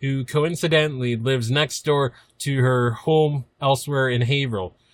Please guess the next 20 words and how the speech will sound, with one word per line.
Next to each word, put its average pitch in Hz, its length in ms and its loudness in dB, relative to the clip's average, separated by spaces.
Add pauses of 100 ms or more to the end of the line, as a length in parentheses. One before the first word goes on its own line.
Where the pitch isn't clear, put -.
(160)
She 208 260 -2
claims 185 680 -2 (200)
the 147 100 -4
two 165 360 0
men 147 400 0
are 135 160 0
using 139 420 -2
threats 139 340 0
and 135 200 -4
intimidation 135 920 -4 (240)
to 131 100 -4
shake 151 420 0 (200)
her 139 280 0
down 127 380 2
for 117 120 -6
tens 139 400 -4
and 123 140 -6
thousands 123 440 -2
of 107 140 -6
dollars. 123 720 2